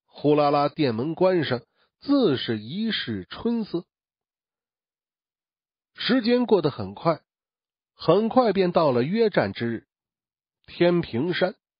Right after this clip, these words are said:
今天的天平山格外的热闹，来自四面八方的修者云集于此处。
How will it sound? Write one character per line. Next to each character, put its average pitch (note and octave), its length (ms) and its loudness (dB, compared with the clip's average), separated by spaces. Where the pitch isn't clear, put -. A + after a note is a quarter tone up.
今 D4 260 4
天 F3 220 2
的 B2+ 80 2
天 D3 260 0
平 A#2+ 260 -2
山 C#3+ 220 2
格 D#3 260 0
外 F3+ 220 2
的 G#2+ 120 0
热 G#2+ 240 -2
闹， F2 140 -16
来 D3 240 2
自 C#3+ 160 0
四 D3+ 220 -2
面 C3 220 0
八 D3+ 200 0
方 D#3 180 2
的 C3 120 -2
修 F#3+ 340 2
者 F#2 200 -4
云 F#3 380 -2
集 A#2+ 160 -6
于 A#2+ 180 0
此 - 240 -14
处。 C#3 240 -10